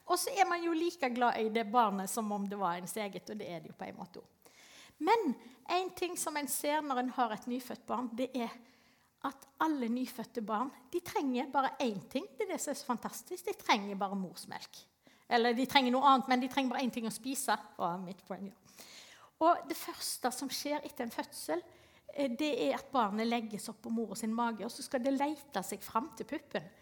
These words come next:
sånn at det kan begynne å drikke melk. For det er det beste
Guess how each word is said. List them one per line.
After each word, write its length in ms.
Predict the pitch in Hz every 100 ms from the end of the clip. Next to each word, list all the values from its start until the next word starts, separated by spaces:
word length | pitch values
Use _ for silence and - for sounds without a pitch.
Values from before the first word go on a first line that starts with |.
| - _
sånn 380 | - - 285 254
at 160 | 254 -
det 160 | 233
kan 160 | 247 226
begynne 380 | 214 190 180 -
å 60 | -
drikke 320 | 208 - - 175
melk. 400 | 175 - - - _ _ _ - _
For 280 | - 330 269
det 300 | - 330 349 -
er 160 | 262
det 160 | 226 220
beste 540 | 302 - - - 185